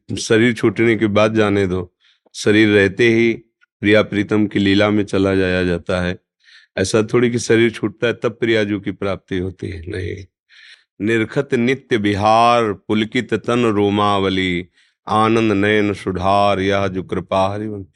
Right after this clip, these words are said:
खुले नेत्रों से ऐसे प्रिया प्रीतम का साक्षात्कार होता है। जब हमारा मन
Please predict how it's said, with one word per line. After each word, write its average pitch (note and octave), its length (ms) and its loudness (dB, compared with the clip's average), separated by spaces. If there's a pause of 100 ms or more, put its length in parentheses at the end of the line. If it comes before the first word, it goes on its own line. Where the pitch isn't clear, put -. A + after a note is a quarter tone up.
(420)
खुले A2+ 300 0
नेत्रों G#2+ 460 -2
से G#2 200 -4
ऐसे G2+ 220 -8
प्रिया A#2 320 -8
प्रीतम G2 440 -6
का G2+ 140 -6
साक्षात्कार G2 800 -4
होता - 320 -10
है। - 80 -18 (760)
जब A#2 140 4
हमारा A2+ 480 2
मन B2 580 -2